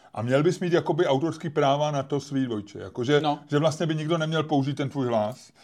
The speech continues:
Speaker 1: a bylo by to normálně jako věc, kterou by si mohl soudit a mo-, mo-, mohl by to být třeba i trestný čin, nevím.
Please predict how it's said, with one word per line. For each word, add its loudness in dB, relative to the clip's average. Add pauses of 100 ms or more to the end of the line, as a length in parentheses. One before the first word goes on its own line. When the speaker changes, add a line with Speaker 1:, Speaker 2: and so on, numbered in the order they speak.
(140)
Speaker 1:
a 6
bylo 2
by -2
to -4
normálně 2
jako -2
věc, -2
kterou -2
by -4
si -8
mohl -8
soudit -4
a -2
mo-, -6
mo-, -6
mohl 0
by -2
to 0
být 2
třeba 0
i -2
trestný -6
čin, -6
nevím. -2